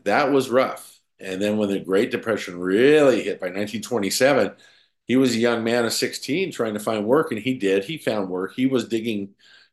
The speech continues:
ditches for the California Natural Gas Company in Modesto, California, uh, right after World War One,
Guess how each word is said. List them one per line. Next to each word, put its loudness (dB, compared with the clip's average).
ditches 0
for 6
the 4
California 2
Natural -4
Gas -4
Company -6
in -8
Modesto, 0
California, -2
uh, -6
right 2
after 0
World 4
War 2
One, -4